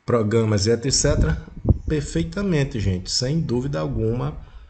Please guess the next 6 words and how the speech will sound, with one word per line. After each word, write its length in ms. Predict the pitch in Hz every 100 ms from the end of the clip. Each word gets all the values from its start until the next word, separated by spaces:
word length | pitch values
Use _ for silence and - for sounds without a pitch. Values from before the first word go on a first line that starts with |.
| - - - - - -
Um 300 | 117 117 117
S 240 | 113 -
S 280 | 110 - 120
D 400 | 98 110 101 98 - - - - - - - - - -
original, 1040 | 139 127 120 107 113 101 104 127 165 - - - - - - - - - - - - - -
que 560 | - 110 117 110 107